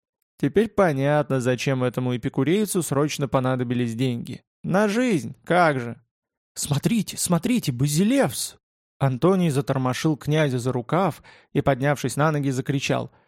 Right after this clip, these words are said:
«Многое лето Базилевсу Василию!» «Многое лето!» заорали трибуны. «Многое лето!» Милостиво кивнув народу,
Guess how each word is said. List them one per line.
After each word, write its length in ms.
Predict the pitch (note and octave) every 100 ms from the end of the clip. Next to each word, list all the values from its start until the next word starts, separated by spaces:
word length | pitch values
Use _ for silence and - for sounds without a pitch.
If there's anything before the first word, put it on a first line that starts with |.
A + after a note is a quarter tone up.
| _ _
«Многое 580 | B2+ B2 C#3+ A#3+ A#3+ B3
лето 400 | A3+ G3 C4+ A#3+
Базилевсу 560 | A3 G3 A3+ G#3+ - F#3
Василию!» 600 | F3 - F3+ C3+ C3+ - _ _ -
«Многое 840 | C3 E3+ F3 D#3 A#3 A#3 G#3+ G3+
лето!» 600 | G3 G3 E3 D3 C3+ A#2 C3
заорали 560 | A2+ C3 C3 C3+ B2
трибуны. 560 | A#2+ C3 B2 A#2+ - C#3 -
«Многое 880 | B2 C3 C3 E3+ G3+ G3 G3 G3 G3
лето!» 920 | F3 D3+ G#3+ G#3+ F#3+ F3 D3 B2+ C3 - _ _ _ _ _ _ _ -
Милостиво 600 | G#3 C#4 G#3 - D#3+ C3
кивнув 440 | - C3 C#3+ A2
народу, 500 | A#2+ B2 D#3 G3 G3+